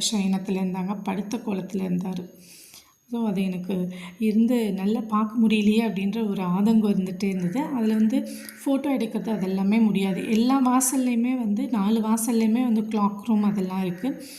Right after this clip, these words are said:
நம்ம வந்து ஆண்கள் வந்து டி-ஷர்ட் அந்த மாதிரி போடக்கூடாது, ட்ரவுசர்ஸ் அந்த மாதிரிலாம் எதுவுமே போடக்கூடாது. வேஷ்டி கட்டியிருக்கணும். வேஷ்டி கட்டலைன்னா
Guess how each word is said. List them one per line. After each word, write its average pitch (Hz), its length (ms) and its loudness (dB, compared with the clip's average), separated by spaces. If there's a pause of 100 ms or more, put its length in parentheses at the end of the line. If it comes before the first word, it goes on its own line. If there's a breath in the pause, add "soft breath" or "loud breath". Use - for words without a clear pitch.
(280 loud breath)
நம்ம 220 180 2
வந்து 220 360 2
ஆண்கள் 233 540 0
வந்து 208 320 -2 (320 loud breath)
டி-ஷர்ட் 254 520 2
அந்த 190 200 -2
மாதிரி 190 320 -2
போடக்கூடாது, 185 800 -4 (1040 loud breath)
ட்ரவுசர்ஸ் 220 520 0
அந்த 190 160 -2
மாதிரிலாம் 185 280 -2
எதுவுமே 185 240 -2
போடக்கூடாது. 190 640 -4
வேஷ்டி 202 580 -2
கட்டியிருக்கணும். 208 600 -2
வேஷ்டி 240 380 0
கட்டலைன்னா 208 600 0